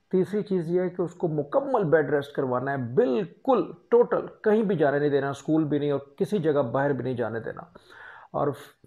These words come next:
किसी भी किस्म की एक्सर्शन नहीं करवानी उसको। और, अम, चौथी बात मैंने आपको बताई कि आइसोलेशन में रखना है, बाकी बच्चों से अलहदा रखना है उसको। और पांचवी बात यह है कि दोस्तों,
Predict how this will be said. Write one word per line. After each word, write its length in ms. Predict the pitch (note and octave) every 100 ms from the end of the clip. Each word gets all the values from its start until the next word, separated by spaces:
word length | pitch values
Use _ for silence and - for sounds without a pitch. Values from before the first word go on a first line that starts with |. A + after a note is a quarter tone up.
| -
किसी 200 | - -
भी 120 | G3+ F3+
किस्म 240 | D#3+ E3
की 80 | E3
एक्सर्शन 540 | - B2 C#3+ C#3 E3+
नहीं 100 | D3+
करवानी 400 | C3+ B2 A2+ A2
उसको। 380 | A#2 - - - - - - - - -
और, 240 | C#3 C#3+
अम, 840 | D3+ D3 C#3+ C#3+ C3 C3+ C3 C3 C3+ _ -
चौथी 280 | D#3 C#3+ D#3
बात 280 | C3+ C3 -
मैंने 120 | C3
आपको 240 | B2+ B2 C3
बताई 300 | B2+ B2+ B2+
कि 120 | -
आइसोलेशन 640 | - C3+ D3 C3 A#2+ C#3+
में 140 | C#3 B2
रखना 280 | A2+ -
है, 120 | C3+ B2
बाकी 280 | C3 D3
बच्चों 280 | D3 E3+ C3+
से 160 | A#2+ C3+
अलहदा 280 | A#2+ A2+ A#2
रखना 300 | G#2 - A#2
है 60 |
उसको। 340 | A#2 - - D3+ - - - -
और 100 | D3 C#3+ D#3+
पांचवी 320 | D#3+ D#3 F3+
बात 360 | C3+ C3 B2+ -
यह 60 |
है 80 | B2+
कि 80 | C3
दोस्तों, 680 | A#2+ A#2+ - C3 - -